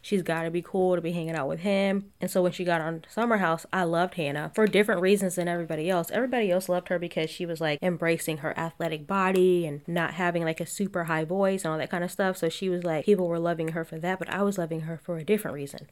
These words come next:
I was like, "Oh, she's this cool girl. She's this cool girl that dated a comedian that I know." So to see the decline of Hannah Berner is interesting to me.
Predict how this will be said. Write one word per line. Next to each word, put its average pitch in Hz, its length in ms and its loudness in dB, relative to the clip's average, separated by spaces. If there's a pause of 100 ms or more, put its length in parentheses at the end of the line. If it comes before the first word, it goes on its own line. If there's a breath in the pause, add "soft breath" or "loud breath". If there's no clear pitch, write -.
(100)
I 247 100 0
was 269 120 2
like, 196 200 2
"Oh, 190 100 2
she's 190 260 0
this - 160 -10
cool 262 280 4
girl. 160 560 2
She's 226 200 0
this 196 140 6
cool 247 280 6
girl 165 180 2
that - 140 -4
dated 170 220 0
a 160 40 -4
comedian 220 460 0
that 156 120 0
I 147 100 -2
know." 139 300 -4
So 180 220 2
to 165 160 0
see 277 280 0
the 240 140 4
decline 170 560 -2
of 165 140 -6
Hannah 165 260 0
Berner 165 560 -2
is 160 640 -4 (300)
interesting 160 640 -2
to 151 120 -8
me. 147 300 -4